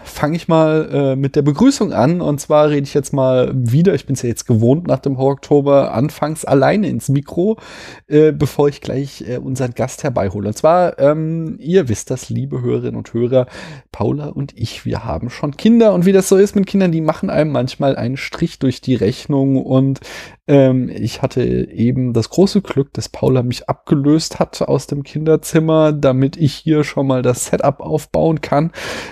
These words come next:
Denn wir hatten eigentlich schon vor vierzig Minuten ein Date mit unserem großen Stargast für den heutigen Abend. Und wir hatten es auch schon angekündigt, es ist der Dennis aus dem Lichtspielcast. Hallo!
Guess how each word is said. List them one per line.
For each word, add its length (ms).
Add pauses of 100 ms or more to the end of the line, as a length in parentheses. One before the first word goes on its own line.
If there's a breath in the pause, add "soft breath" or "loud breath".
(160 loud breath)
Denn 320
wir 160
hatten 220
eigentlich 400
schon 180
vor 480
vierzig 480
Minuten 500
ein 280
Date 520
mit 280
unserem 480
großen 420
Stargast 640
für 120
den 220
heutigen 400
Abend. 560 (400 loud breath)
Und 420
wir 400
hatten 300
es 140
auch 140
schon 260
angekündigt, 960
es 160
ist 180
der 120
Dennis 440
aus 240
dem 160
Lichtspielcast. 1000
Hallo! 480